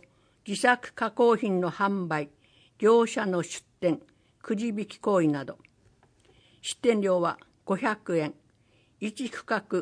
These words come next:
二点五メートルかける二点五メートル。一家族一区画。応募方法は、往復はがきに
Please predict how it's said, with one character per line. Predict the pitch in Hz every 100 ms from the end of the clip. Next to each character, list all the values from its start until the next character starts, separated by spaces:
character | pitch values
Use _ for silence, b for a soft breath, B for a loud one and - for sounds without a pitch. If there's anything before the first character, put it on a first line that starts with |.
| - -
二 | 208 233
点 | 226 214 208 180
五 | 185
メ | 214 214
ー |
ト | 202 185
ル | 180
か | 170 180
け | 214
る | 202 165
二 | 190 185
点 | 185 170
五 | 170
メ | 175 175
ー | 147
ト | 147
ル。 | 139 - _ b b b b b b _ _ _ _ _ _ -
一 | 208 - -
家 | 254
族 | 262 226 220 - -
一 | 165 - - -
区 | -
画。 | - 165 - 147 _ _ _ b b b b -
応 | 226 269
募 | 294
方 | 285 269
法 | 247 233 180
は、 | 175 - _ _ -
往 | 214 254
復 | 262 - 269
は | 247 247
が | 233
き | 214 196
に | 170 160